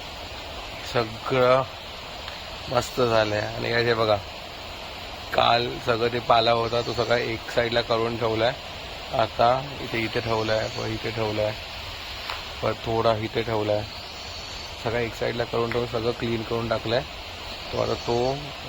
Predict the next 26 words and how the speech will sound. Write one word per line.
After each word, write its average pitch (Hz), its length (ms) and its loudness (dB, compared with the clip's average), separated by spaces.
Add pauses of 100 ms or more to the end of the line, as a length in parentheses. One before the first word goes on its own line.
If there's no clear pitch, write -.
(180)
पाला 113 260 8
सगळा 117 380 4 (300)
घेऊन 117 260 2 (1300)
इकडे 120 260 0
आम्ही 120 240 2
डंप 120 320 -2
करून 110 180 -2
टाकू. 104 220 -2
आता 110 240 -4 (1500)
काका 113 280 6
आणि 127 160 4
काकी 123 360 2
पण 123 200 0
पोहोचले 120 460 -2
चिपळूणपर्यंत. 117 720 -2
काकाचा 113 480 0
फोन 113 280 -2
आला 110 140 0
होता. 113 240 -2
इथे 123 160 -2
luckily 131 380 -2
ना 139 120 2
मध्ये 120 300 2
मध्ये 123 240 0
वायफाय 113 380 2
येतात. - 200 -6